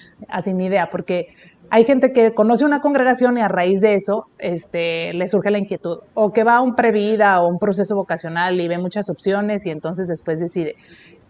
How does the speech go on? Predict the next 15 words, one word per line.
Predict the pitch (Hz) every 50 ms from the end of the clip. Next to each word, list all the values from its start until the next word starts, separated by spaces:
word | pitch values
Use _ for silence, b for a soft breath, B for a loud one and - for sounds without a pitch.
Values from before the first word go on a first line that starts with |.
| _ -
En | 202 190 185 180
mi | 185 180
caso | 190 202 185 226 202
fue | 196 185 190
como | 190 202 185 170 160 160 160 180
muy | 180 185 185 185 185 190 185
diferente, | 196 208 175 - 165 170 170 160 - 170 175
o | 165
sea, | - 180 165
yo | 156 160
dije | 156 156 151 _ _ -
que | 165 156 156 156
quiero | - 226 233 254 254
ser | 269 277 269
religiosa | 277 277 262 262 233 202 175 - 165 147